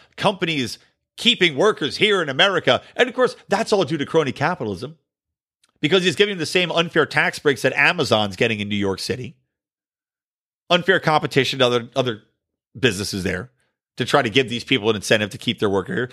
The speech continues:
Meanwhile, if you just had free markets, you'd have that labor go elsewhere, and then you'd have Americans benefit by virtue of having cars slice their prices in half because they're no longer ha-, have the, the cost of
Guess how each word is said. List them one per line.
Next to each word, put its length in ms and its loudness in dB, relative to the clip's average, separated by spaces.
Meanwhile, 560 2
if 120 -6
you 80 2
just 140 0
had 160 2
free 200 -2
markets, 420 -2
you'd 160 -2
have 260 -2
that 160 4
labor 240 2
go 180 2
elsewhere, 400 2
and 140 2
then 100 -2
you'd 80 0
have 140 2
Americans 420 0
benefit 400 -2
by 140 4
virtue 360 -2
of 80 -2
having 240 -2
cars 440 0
slice 680 -2
their 140 2
prices 480 0
in 60 -2
half 420 -2
because 240 2
they're 80 4
no 180 4
longer 340 0
ha-, 180 -4
have 140 2
the, 200 -4
the 100 -2
cost 380 0
of 220 -8